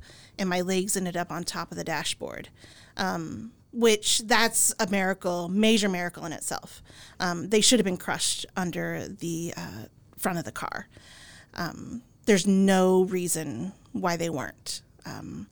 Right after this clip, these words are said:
actually, when I was in the trauma room, the, the doctors and nurses kept asking me, "Are you sure you weren't traveling with your legs on the dashboard?"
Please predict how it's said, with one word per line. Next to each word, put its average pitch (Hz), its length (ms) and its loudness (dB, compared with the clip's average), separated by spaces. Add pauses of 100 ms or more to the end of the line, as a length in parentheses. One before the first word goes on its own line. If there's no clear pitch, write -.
(500)
actually, 196 480 6
when 180 140 2
I 185 120 2
was 180 120 2
in 175 100 0
the 170 60 -4
trauma 226 380 4
room, 170 240 0
the, 180 240 -6
the 180 200 -2
doctors 190 540 4
and 170 120 -2
nurses 170 380 0
kept - 220 -6
asking 175 520 -2
me, 165 240 -8 (600)
"Are 202 100 8
you 190 160 6
sure 202 400 10
you 233 160 8
weren't 214 180 4
traveling 185 440 4
with 175 180 -2
your 165 100 -4
legs 175 460 0
on 160 120 0
the 165 60 -4
dashboard?" - 600 -6